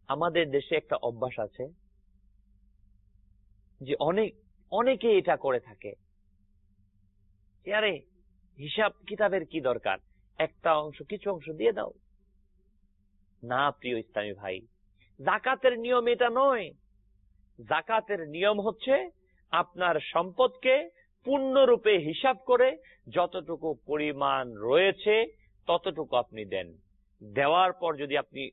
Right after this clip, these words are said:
অতিরিক্ত দেন, সেটা ভিন্ন হিসাব। কিন্তু আমরা অতিরিক্ত দেওয়ার জন্য এটা করি না, কম দেওয়ার জন্য।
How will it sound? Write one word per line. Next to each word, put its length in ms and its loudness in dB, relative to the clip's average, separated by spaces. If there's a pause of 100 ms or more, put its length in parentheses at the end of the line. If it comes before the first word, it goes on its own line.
অতিরিক্ত 460 -8
দেন, 200 -6
সেটা 260 -6
ভিন্ন 320 -12
হিসাব। 420 -14 (1400)
কিন্তু 220 -12
আমরা 200 -10
অতিরিক্ত 640 -10
দেওয়ার 360 0
জন্য 200 -10
এটা 180 -6
করি 280 -10
না, 120 -14 (1600)
কম 300 0
দেওয়ার 280 0
জন্য। 380 -14